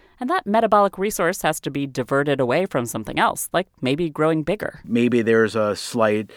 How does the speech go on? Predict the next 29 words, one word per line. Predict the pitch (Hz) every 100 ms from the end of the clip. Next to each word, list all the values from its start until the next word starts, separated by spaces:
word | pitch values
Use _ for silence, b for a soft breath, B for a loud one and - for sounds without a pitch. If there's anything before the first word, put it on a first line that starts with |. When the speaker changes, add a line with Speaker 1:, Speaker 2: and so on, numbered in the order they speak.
| B B -
Speaker 2:
decrease | 123 117 - 113 104
in | 98
the | 101
fruit | - 120 101 _ _ -
size, | - 110 131 202 214 - B -
but | 131
the | - 101
f-, | - _ -
aroma | 113 107 113 113 110 104 104
and | 92 101 95
the |
taste | - - 101 95
is |
gonna | - 90
be | 82 85
improved. | 82 87 85 - - b b b b b _
But | 156
ultimately, | 160 202 170 147 131 120
that, | 107 117 104
that | 101 120
I | 120
think | 113 117 101
will | 104 98
then | 87 107
have | 95 110 -
to |
be | 101 101
decided | 95 - 98 95 85
by | 92 90 90 87